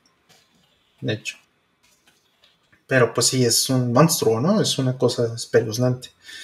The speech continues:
Que tiene, eh, layers de mil veinticuatro por quinientos doce de resolución. Eso es una bestia, esta cosa.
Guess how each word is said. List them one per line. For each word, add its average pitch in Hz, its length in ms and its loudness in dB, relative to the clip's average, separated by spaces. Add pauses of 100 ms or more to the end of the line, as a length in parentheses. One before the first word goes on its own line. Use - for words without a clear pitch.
(1000)
Que - 100 -14
tiene, 127 500 2 (580)
eh, 127 140 -4
layers 135 520 6
de 120 340 2
mil 151 500 2
veinticuatro 135 760 2
por - 180 -4
quinientos 127 640 0
doce 120 320 4
de 110 100 -2
resolución. 107 680 -8 (400)
Eso - 120 -4
es - 80 0
una 147 220 2
bestia, 117 520 -2
esta - 220 -10
cosa. - 280 -8